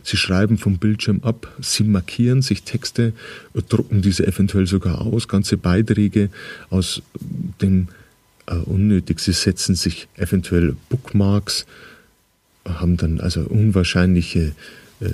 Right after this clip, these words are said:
Sammlungen, Linksammlungen. Das, das ist unnötig. Äh, vollkommen unnötig, wenn, wenn man sich überlegt, welche Möglichkeiten es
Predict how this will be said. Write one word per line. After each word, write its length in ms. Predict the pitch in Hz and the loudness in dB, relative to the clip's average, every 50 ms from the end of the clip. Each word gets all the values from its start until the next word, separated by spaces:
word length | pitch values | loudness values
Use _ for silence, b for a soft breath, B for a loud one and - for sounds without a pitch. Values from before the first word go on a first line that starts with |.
| - - - - - - - | -4 -4 -4 -6 -8 -8 -8
Sammlungen, 720 | - - - - - 82 98 107 107 104 101 98 95 95 95 | -6 -4 -2 0 0 2 0 0 0 0 0 0 0 0 0
Linksammlungen. 1080 | 85 90 98 107 127 135 131 - - - 95 101 98 98 101 101 101 101 98 98 95 90 B B B B B B B B B B _ _ _ _ _ _ _ _ _ _ _ _ _ _ _ _ _ _ _ - | 0 0 0 0 -2 -2 -4 -4 -4 -2 0 0 0 0 0 0 0 0 0 0 -2 -4 B B B B B B B B B B _ _ _ _ _ _ _ _ _ _ _ _ _ _ _ _ _ _ _ -4
Das, 420 | - 87 - - - - - - _ | -2 -2 0 -2 -2 -4 -4 -8 _
das 180 | - 92 - - | -6 -4 -4 -4
ist 80 | - | -2
unnötig. 640 | - 104 98 110 113 104 85 85 - - - - - _ _ _ _ _ - - | 0 2 2 4 4 2 2 0 -2 -8 -16 -16 -20 _ _ _ _ _ -8 -6
Äh, 180 | 90 - 107 | -4 -4 -4
vollkommen 500 | 104 - - 123 127 - 127 113 104 92 | -4 0 0 0 0 2 2 2 2 2
unnötig, 520 | 92 107 117 117 110 104 - - 104 87 - | 2 2 2 2 2 2 2 0 -2 0 0
wenn, 200 | 92 85 85 82 B B B B B B - | -2 -2 -2 -4 B B B B B B -6
wenn 140 | - 82 85 | -4 -2 0
man 180 | 85 80 76 69 - - - | 0 0 0 -2 -6 -8 -8
sich 300 | - - - 87 - - | -6 -4 -4 -4 -4 -4
überlegt, 680 | - - 95 - 87 78 85 90 98 95 - - - B B B B B B - | -4 -2 0 0 0 2 2 2 0 0 -2 -8 -20 B B B B B B -2
welche 280 | 85 87 98 - 101 | 0 0 2 2 2
Möglichkeiten 720 | 92 90 90 87 - 101 85 - - 92 85 82 - 90 85 | 2 2 2 2 0 -2 -2 -2 -2 -2 -2 0 2 2 2
es 180 | 82 87 - | 2 2 0